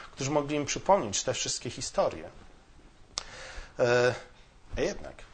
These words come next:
nic z tym nie zrobili. Nie? Mając tak wielki skarb, mając tak wielkie poznanie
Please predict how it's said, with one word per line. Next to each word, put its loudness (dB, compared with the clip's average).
nic -4
z -4
tym -6
nie -4
zrobili. -8
Nie? -2
Mając 2
tak 2
wielki 0
skarb, 0
mając 4
tak 2
wielkie 4
poznanie 0